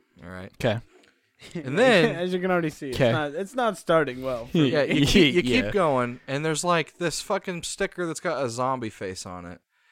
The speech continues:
Speaker 1: and it has words around it that says, "If you, if you don't," it's, I, we couldn't read it 'cause it was such small lettering, but the gist of it is, "If you don't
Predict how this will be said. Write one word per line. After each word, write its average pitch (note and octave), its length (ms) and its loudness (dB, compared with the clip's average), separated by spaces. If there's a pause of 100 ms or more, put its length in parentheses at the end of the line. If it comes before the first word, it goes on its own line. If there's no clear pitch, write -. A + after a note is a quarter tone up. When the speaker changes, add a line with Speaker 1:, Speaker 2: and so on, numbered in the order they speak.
(220)
Speaker 1:
and B2 160 -4
it A#2+ 60 -4
has C3 200 -2
words D#3 420 0
around G#2+ 340 -4
it G2 100 -6
that G#2+ 120 -8
says, A#2+ 480 -4 (460)
"If C3+ 200 -4
you, D3+ 140 -4 (340)
if D3 220 -6
you D#3 100 -4
don't," G3+ 500 -2 (320)
it's, C3 220 -6 (160)
I, C#3+ 140 0 (120)
we D#3+ 120 -2
couldn't G3 280 -2
read D3+ 200 0
it D#3 240 -2
'cause C3+ 120 -8
it C3 40 -4
was A#2+ 80 -6
such - 180 -4
small C#3+ 380 -2
lettering, B2 560 -2 (480)
but - 160 -2 (220)
the B2 120 -2
gist D#3+ 320 0
of C#3 100 4
it C3+ 60 0
is, B2+ 160 0
"If B2 220 -6
you B2 80 -4
don't D3+ 420 -2